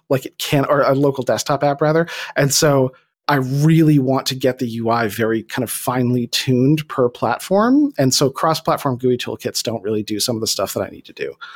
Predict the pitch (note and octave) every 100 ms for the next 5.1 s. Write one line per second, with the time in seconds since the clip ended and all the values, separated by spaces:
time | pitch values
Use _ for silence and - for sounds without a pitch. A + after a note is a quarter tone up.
0 | - - - - - - A#2 - E3+ F3
1 | G3 G#3+ - - F3 - D#3+ B2 - C#3+
2 | A2+ A2 A2+ A#2+ - G2 - - - -
3 | _ _ _ _ E3 G3 A#3+ D#4+ C4 G3
4 | F#3 C3 B2+ B2+ F#3 F#3 - F3 E3 F#3